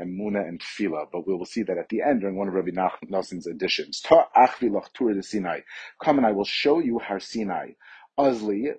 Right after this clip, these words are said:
so we, we went, V'chazai, and we saw the Hadron Le Akrabe, that it was surrounded by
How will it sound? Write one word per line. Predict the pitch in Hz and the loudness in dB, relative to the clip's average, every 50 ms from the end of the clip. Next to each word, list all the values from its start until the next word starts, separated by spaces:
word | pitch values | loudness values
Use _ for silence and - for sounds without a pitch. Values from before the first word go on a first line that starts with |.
| - - | -10 -16
so | - - - 87 82 | -12 -10 -8 -8 -6
we, | 80 82 85 92 87 - | -6 -6 -4 -4 -4 -4
we | 95 98 | -4 -6
went, | 87 87 85 104 135 143 104 87 | -6 -6 -6 -6 -6 -8 -8 -10
V'chazai, | 87 90 - - 92 90 87 82 87 117 156 160 123 113 120 107 | -12 -12 -6 -4 -4 -4 -4 -4 0 4 4 6 6 4 2 0
and | 92 101 | -2 -4
we | 95 95 | -8 -8
saw | - - - 156 139 110 | -8 -4 -2 0 0 0
the | 98 | -2
Hadron | 95 - - - - - 117 131 143 135 147 143 135 - - | -4 -6 -8 -6 0 2 2 2 2 0 -2 -2 -2 -4 -6
Le | 95 104 104 107 104 107 104 - | -6 -4 -2 -2 -2 -2 -4 -6
Akrabe, | - 82 95 - - - 98 101 101 143 147 107 82 73 - - - - - - - | -8 -8 -8 -8 -8 -8 -6 -2 0 0 0 0 0 -4 -10 -18 -20 -20 -20 -12 -8
that | 98 98 | -8 -6
it | - - 101 | -4 -4 -4
was | 95 95 90 - - | -4 -6 -8 -10 -12
surrounded | - - 104 95 104 117 135 143 131 113 101 82 | -10 -8 -8 -6 -4 -2 -2 -2 -2 -2 -4 -2
by | 95 95 95 92 | -2 -2 -2 -4